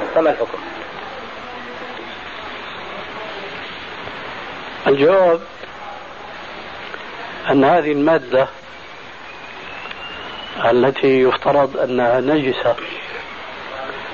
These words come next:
Speaker 2: لأنها استخرجت من حيوان لم يذبح ذبحا شرعيا ولو كان في الأصل،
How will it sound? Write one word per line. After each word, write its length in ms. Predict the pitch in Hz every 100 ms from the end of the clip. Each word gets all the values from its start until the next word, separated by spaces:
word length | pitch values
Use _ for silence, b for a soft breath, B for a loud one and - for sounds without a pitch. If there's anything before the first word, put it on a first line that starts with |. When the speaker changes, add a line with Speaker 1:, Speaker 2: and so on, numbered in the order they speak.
| - - - -
Speaker 2:
لأنها 540 | 135 151 135 131 131
استخرجت 680 | 135 - 151 - 139 139 147 -
من 140 | 156 127
حيوان 680 | 135 131 131 147 143 160 - - - - - - - B B B B -
لم 300 | 156 131 151
يذبح 560 | 143 135 120 135 139 - - - - -
ذبحا 500 | 123 135 139 127 139 123
شرعيا 440 | 147 156 160 113 95 - - - - - - - - - - -
ولو 240 | 139 143
كان 320 | - 139 127
في 100 | 120
الأصل، 600 | 113 160 143 - 131 147